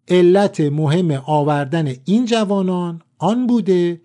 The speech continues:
که والا حضرت نایب السلطنه ایران عباس میرزا از استخدام صاحب منصبان اهل لهستان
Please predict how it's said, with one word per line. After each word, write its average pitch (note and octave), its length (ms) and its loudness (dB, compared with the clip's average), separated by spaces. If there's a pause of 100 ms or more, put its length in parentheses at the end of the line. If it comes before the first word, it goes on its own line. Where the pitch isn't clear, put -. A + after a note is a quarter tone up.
(420)
که E3 140 0
والا D#3+ 380 2
حضرت D3 600 -2
نایب D3+ 360 0
السلطنه C#3 600 -6
ایران C3+ 500 -4 (280)
عباس C#3 500 -8
میرزا D3 600 -6 (640)
از D#3+ 340 -2
استخدام D#3+ 840 -2
صاحب C#3+ 540 -2
منصبان C#3+ 800 -4 (120)
اهل C#3 340 -8
لهستان C#3+ 920 -4